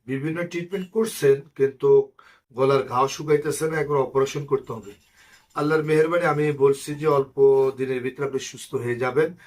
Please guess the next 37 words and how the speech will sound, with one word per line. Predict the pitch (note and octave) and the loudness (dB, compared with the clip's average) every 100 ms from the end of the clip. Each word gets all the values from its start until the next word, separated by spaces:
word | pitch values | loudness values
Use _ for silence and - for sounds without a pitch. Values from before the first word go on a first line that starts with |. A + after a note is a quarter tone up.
| - - - | -20 -18 -8
এজন্য | C3 D3 | -2 0
ওনার | D#3 C#3+ D3 | 0 0 2
ওষুধটা | C#3 - C#3+ D#3+ | 0 -2 -2 0
এখন | C#3+ C#3+ | 2 2
লিখতেছি। | C3 B2+ - B2+ C3 | 2 0 -2 -12 -10
গলার | A2+ B2 B2 A2+ A2+ _ _ _ | -6 -4 -4 -8 -14 _ _ _
ক্যান্সার | C#3+ C3+ - C3 A#2 | -2 -2 -4 -8 -8
ওনার, | G#2+ G#2 _ _ - _ - | -10 -14 _ _ -20 _ -10
আব্দুল | A#2+ - B2+ | -8 -6 -8
সালাম, | - C#3 C#3 | -2 0 0
বয়স | B2+ C3 B2+ C3 | 2 0 0 -2
হলো | B2+ | -2
ষাট | - B2 A#2 | -4 -8 -8
বছর, | A2+ - - B2 - _ _ _ _ - | -12 -12 -10 -10 -10 _ _ _ _ -18
উনি | B2 B2 | -12 -12
ক্যান্সারের | A#2 C#3 C3+ - C3+ C3+ | -2 0 0 0 2 2
রোগী। | B2 A#2 A2 G#2+ | 0 -4 -8 -12
তিনটা | - D#3 D#3 F3 | -10 -8 -2 -2
ওষুধ | C#3 C#3 C3 | -2 -4 -6
দিছি, | B2+ B2 | -8 -8
একটা | A#2 - | -8 -4
হলো, | C3 C3+ D3+ D#3 D#3 - - - - | -4 2 2 2 -2 -18 -20 -18 -8
এম, | C3+ C3 | -6 -4
ভিটামিন | C3 C#3 D3+ D3 D#3 | -6 0 0 0 -2
জোগাড় | D#3+ D#3+ E3 | -2 0 2
করার | E3 D#3 D#3 | 2 0 0
জন্য, | D#3 F3 | -2 -4
একটা | E3 D3+ D#3 | -2 -2 -2
হলো | D#3 D3 | -2 0
ঘা | C3+ C#3 | 0 0
শুকানোর | - - D3+ D#3 D#3 | -2 -4 -2 -2 -4
জন্য, | F3+ E3 | -4 0
আর | C#3+ | 0
একটা | C#3 C#3+ | 0 2
হলো | C#3 C#3 | 0 0
ক্যান্সারের | C#3+ B2+ - C#3+ | -4 -2 0 0
মাইজমগুলোকে | C#3+ C3 A#2 C3 C3+ C#3 C#3 C3+ D#3+ | 0 -2 -2 -4 0 2 2 0 -4